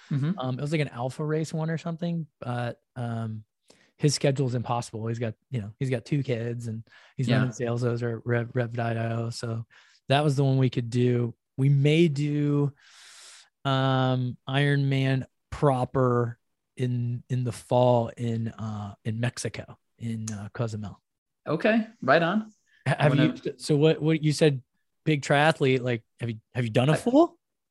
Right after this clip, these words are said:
Speaker 1: I have. I've, I, I've done a number. I'm, I think my favorite one was I, I signed up with, uh, a buddy to do one called Challenge Barcelona. So it was off brand, but Ironman came in, and three months before the race,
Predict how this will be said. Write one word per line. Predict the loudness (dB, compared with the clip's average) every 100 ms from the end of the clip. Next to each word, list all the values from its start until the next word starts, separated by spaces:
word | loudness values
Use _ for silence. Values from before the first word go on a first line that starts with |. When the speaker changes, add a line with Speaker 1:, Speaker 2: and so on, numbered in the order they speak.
| _ _
Speaker 1:
I | 2
have. | 4 4 4 2
I've, | 0 0
I, | 2 4
I've | 2 0
done | 0
a | 2
number. | 0 0 -2 -6 -8 -2
I'm, | -2 -2
I | -6
think | -4 -4
my | -4 -4
favorite | -2 -2 0 0 -2
one | -4 -4
was | -2 -2 -4 -6
I, | -4 -2 -2 -2 -4 -6
I |
signed | -4 -2 0 2
up | 2
with, | 4 4 4 2 -4 -4
uh, | -2 -2
a | -2
buddy | 0 0 -2
to | -4
do | -2 -2
one | -4 -6 -4
called | -6 -8
Challenge | -6 -4 -4 -4
Barcelona. | -4 -4 -4 -6 -4 -6 -8 _ _ _
So | -6
it | -4
was | -2
off | -2 0 -2 -2
brand, | -4 -4 -6 -10 -14 _ _ _ _
but | 0 2
Ironman | 2 2 2 0 -2
came | 0 0
in, | 0
and | -2
three | -2 -2
months | 0 -4
before | -8 -6 -4 -2
the | -4
race, | -6 -8 -6 -6 -8